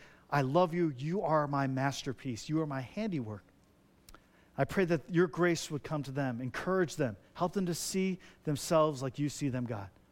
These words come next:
And for all of us, Lord, help us to see that the gifts and experiences and expertise that you've given to us, God, can be used in service of you. Just like Jesus, who came to serve, not to be served, help us to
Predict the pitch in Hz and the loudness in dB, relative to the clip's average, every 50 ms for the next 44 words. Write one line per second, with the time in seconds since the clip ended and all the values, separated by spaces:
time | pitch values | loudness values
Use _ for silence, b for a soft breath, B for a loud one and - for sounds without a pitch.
0 | _ _ _ _ _ _ _ _ - - - - 214 185 185 202 202 196 170 170 | _ _ _ _ _ _ _ _ -12 -6 -4 0 4 6 6 6 6 6 4 2
1 | 147 - - 151 143 127 160 165 - 175 147 - - 165 - - - 196 190 180 | 2 2 0 0 0 0 0 -2 -2 -2 -4 -4 -6 -8 -8 -6 -2 -2 -2 0
2 | 147 151 135 - 139 117 - 190 202 196 - - - 160 139 127 - - - 180 | 0 -2 -4 -6 -8 -4 0 0 0 0 -2 -6 -8 -8 -8 -8 -8 -6 -4 -2
3 | 180 170 - - 151 127 151 160 - - - 139 - - 175 - B B B B | -2 -2 -4 -6 -6 -6 -6 -6 -6 -6 -10 -10 -6 -6 -6 -6 B B B B
4 | B B B - 147 - - 175 147 - 180 170 170 160 - - 135 131 117 - | B B B -6 -4 -2 -2 -2 0 2 0 0 0 -2 -6 -4 -2 -4 -4 -2
5 | - 160 147 139 - - 139 127 143 135 139 165 185 190 170 - 156 135 - - | -2 0 0 0 -2 -2 -4 -2 -2 -2 0 0 0 0 -2 -4 -6 -8 -2 0
6 | 180 170 156 151 - - 131 117 123 135 131 117 95 - b b b b - 190 | 0 2 0 0 -4 -6 -8 -6 -4 -2 -2 -4 -4 -8 b b b b 0 0
7 | 170 - 208 202 143 - 180 185 165 147 135 - - 160 - - 180 185 180 156 | 2 4 2 2 2 2 0 0 0 0 -4 -6 -4 -6 -4 -2 -2 -4 -2 -4
8 | - 151 - - - - 208 208 185 165 147 127 139 165 147 - 151 160 135 - | -4 -6 -6 -4 -2 2 4 6 6 4 4 2 0 -2 -4 -4 -4 -6 -6 -6
9 | - - 185 175 151 131 117 113 107 - - - b b b b b b b - | -4 0 2 2 2 2 0 -2 -6 -12 -18 -20 b b b b b b b -2
10 | 165 160 - 175 156 - - - - 139 | -2 0 0 -2 -4 -4 -6 -10 -10 -10